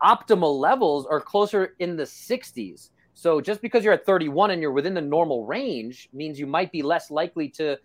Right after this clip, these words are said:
uh, be at a disease tomorrow. And the doctor's not as concerned, the medical doctor,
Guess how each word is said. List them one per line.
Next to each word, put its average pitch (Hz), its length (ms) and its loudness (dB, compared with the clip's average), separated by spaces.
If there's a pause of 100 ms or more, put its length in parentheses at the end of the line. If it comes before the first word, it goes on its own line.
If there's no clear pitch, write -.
(400)
uh, 123 220 0
be 151 240 0
at 151 80 2
a 135 80 -2
disease 127 580 -8
tomorrow. 120 840 -2
And 127 240 -6
the 120 80 -8
doctor's 143 480 -4
not 139 180 -2
as 135 200 -2
concerned, 117 640 -10
the 113 40 -10
medical 123 340 -8
doctor, 107 500 -10